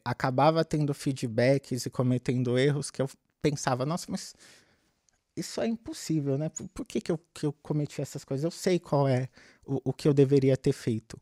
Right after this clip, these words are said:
E isso chegou até que, que tem um pouco a ver com autoestima, né? Quando a gente tá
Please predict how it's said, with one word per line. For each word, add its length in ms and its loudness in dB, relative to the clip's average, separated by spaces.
E 160 -2
isso 200 -4
chegou 320 4
até 260 4
que, 320 -8
que 120 -12
tem 180 0
um 80 4
pouco 260 0
a 40 4
ver 140 2
com 140 -6
autoestima, 640 -4
né? 120 0
Quando 180 -4
a 60 2
gente 340 -4
tá 300 0